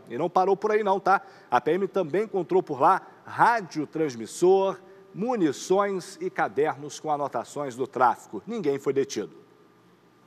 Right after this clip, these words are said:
E agora, com esse assunto, a gente fala de um grande susto que moradores de um bairro em São Pedro da Aldeia passaram nesse fim de semana. É que um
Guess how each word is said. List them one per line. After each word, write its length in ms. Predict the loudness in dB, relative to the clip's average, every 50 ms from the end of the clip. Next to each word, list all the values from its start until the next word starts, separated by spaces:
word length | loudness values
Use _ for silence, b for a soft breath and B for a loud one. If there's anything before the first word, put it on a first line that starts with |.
| B B B B B B B B -8
E 60 | -6
agora, 220 | -4 -2 -2 -4
com 100 | -4 -6
esse 160 | -8 -6 -4 -6
assunto, 460 | -6 -2 -2 -2 -2 -2 -4 -12 B B B B B B
a 80 | -8
gente 240 | -8 -8 -8 -10 -14
fala 580 | -4 2 4 4 6 6 4 4 2 0 -2 -6 -10
de 480 | -6 -2 0 2 4 4 2 2 0 -2
um 160 | -4 -6 -6
grande 580 | -2 2 2 2 2 2 0 -4 -6 -8 -10 -10
susto 720 | -12 -8 -4 -2 -2 -2 -4 -8 -10 -8 -8 -8 -8 -6
que 120 | -6 -4
moradores 640 | -2 0 0 2 0 0 0 0 0 0 0 -2 -4 -6
de 140 | -4 -4
um 80 | -4 -4
bairro 500 | 0 4 4 6 6 4 2 -2 -6 -8
em 60 | -8
São 180 | -6 -4 -6 -4
Pedro 240 | -2 -2 -4 -2 -2
da 80 | -2
Aldeia 380 | -2 0 0 2 2 2 0 B B B B B 0
passaram 500 | 0 0 0 0 0 2 2 2 2 0
nesse 220 | -4 -6 -6 -6
fim 120 | -6 -8
de 60 | -2 0
semana. 480 | 2 2 2 2 2 0 0 -2 -8 -12 B B B B B B
É 140 | 0 0
que 180 | 0 -2 -6 -6
um 480 | -6 -4 -6 -6 -6 -6 -8 -10 -12